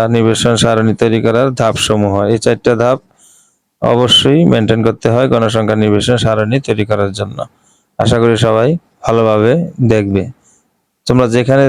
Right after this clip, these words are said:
বুঝতে পারবে না সেটা, যেই জায়গাটাই বারবার ভিডিও টেনে টেনে দেখবে। অবশ্যই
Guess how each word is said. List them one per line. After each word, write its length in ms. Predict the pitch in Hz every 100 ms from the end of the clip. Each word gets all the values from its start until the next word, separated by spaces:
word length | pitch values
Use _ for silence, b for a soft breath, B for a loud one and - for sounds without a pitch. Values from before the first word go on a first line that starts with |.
| 123 -
বুঝতে 320 | 120 113 127
পারবে 240 | 127 123 131
না 80 |
সেটা, 320 | 123 120 120 117
যেই 220 | 113 120
জায়গাটাই 420 | 120 120 113 120
বারবার 440 | 117 113 110 113 117 - B B B _ -
ভিডিও 220 | 110 117
টেনে 260 | 117 113 110
টেনে 180 | 113 110
দেখবে। 300 | 107 104 113 117
অবশ্যই 500 | 113 117 - 135